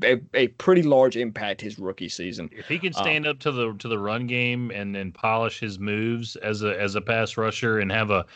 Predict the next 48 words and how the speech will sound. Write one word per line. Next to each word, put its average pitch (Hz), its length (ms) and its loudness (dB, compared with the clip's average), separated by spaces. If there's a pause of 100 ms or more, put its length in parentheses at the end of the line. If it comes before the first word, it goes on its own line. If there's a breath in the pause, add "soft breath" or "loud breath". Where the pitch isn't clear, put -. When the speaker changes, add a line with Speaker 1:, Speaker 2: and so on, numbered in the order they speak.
(320 loud breath)
Speaker 2:
and 110 160 0
have 123 440 2
about 113 520 -2
three 143 460 -2
good 131 180 0
ones 131 340 -4
and 107 140 -6
something 120 260 -4
he 110 200 -4
can 104 120 -8
counter 120 440 0
it 120 80 -2
with, 123 340 0
you 110 80 0
know, 107 60 0
after 110 280 0
he, 101 240 -6
he 120 120 0
ins-, 107 340 -4 (180)
once 170 220 -2
he 185 60 -2
learns 165 260 2
to 104 100 -8
set - 320 2
his 123 160 -2
moves 127 300 -2
up 127 160 0
as 120 160 0
a 107 60 -4
pro, 127 460 0 (400 loud breath)
he 151 120 -4
could 196 160 -8
be 180 120 4
a 175 40 2
big 170 200 0
time 156 220 4
player 135 260 4
in 110 60 4
that 95 140 -4
defense. 90 560 -8 (480)
Speaker 1:
Uh, 127 180 8
Bona, 160 340 8
who, 185 220 6
who 202 220 2
are 180 80 8
some 185 200 2
of 147 80 2
your 147 200 4